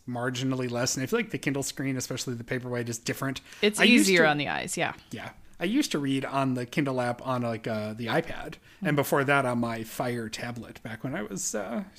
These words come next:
Speaker 1: you know, back when that was a thing for me. But it's just the, the, the brightness of the screen is different, and the, I must say, it's, it's quite a nice thing. You, you're all onto something with this Kindle.
Speaker 2: <laughs>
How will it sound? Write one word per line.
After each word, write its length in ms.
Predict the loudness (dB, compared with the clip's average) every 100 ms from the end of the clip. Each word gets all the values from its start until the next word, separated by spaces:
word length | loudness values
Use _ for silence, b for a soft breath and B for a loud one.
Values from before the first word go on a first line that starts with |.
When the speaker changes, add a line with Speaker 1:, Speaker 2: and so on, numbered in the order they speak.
| -14
Speaker 1:
you 100 | -12
know, 200 | -8 -10 B B B B -4
back 140 | 0
when 120 | 2
that 100 | 2
was 120 | 0 -2
a 60 |
thing 220 | -2 -2
for 140 | -2 -4
me. 200 | -6 -8 B B B B -6
But 340 | 0 0 0
it's 220 | -8 -6 -4
just 240 | -4 -4
the, 220 | -4 -4 -4
the, 220 | -6 -6 -12 _ -6
the 140 | -6
brightness 520 | 0 4 4 2 -4
of 60 | -4
the 40 |
screen 420 | -6 -2 0 0 0
is 120 | -2
different, 320 | -4 -2 -2
and 120 | -2
the, 120 | 0
I 140 | 0 2
must 200 | 2 0
say, 120 | -2
it's, 160 | -4 -6
it's 180 | -6 -2
quite 240 | 0 2
a 60 | 2
nice 240 | 2 0
thing. 160 | 0 0
You, 80 |
you're 260 | 0 0 2
all 140 | 2
onto 240 | 2 0 0
something 340 | -4 -4 -6
with 120 | -6
this 180 | -6 -6
Kindle. 480 | -2 2 2 0 -8 B B 2
Speaker 2:
<laughs> 60 | 2